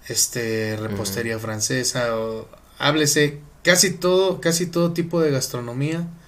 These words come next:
Speaker 1: yo lo, yo lo conozco, lo he preparado, lo he saboreado, y créeme que inclusive yo hice una tesina, güey,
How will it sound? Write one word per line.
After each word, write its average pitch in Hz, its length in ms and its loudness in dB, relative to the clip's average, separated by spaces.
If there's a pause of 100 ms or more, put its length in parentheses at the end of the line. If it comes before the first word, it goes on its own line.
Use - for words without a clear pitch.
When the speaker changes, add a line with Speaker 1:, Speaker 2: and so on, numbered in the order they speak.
(680)
Speaker 1:
yo 131 120 0
lo, 123 640 0 (120)
yo 123 140 0
lo 139 180 0
conozco, 131 720 -2
lo 123 140 2
he - 20 -6
preparado, 131 760 0
lo 117 240 -4
he 123 220 -2
saboreado, 123 720 -2 (1040)
y - 120 -6
créeme 147 480 2
que 123 320 -4
inclusive 123 340 -2
yo 151 80 0
hice 147 120 -2
una 143 200 -2
tesina, 143 420 -2
güey, - 180 -12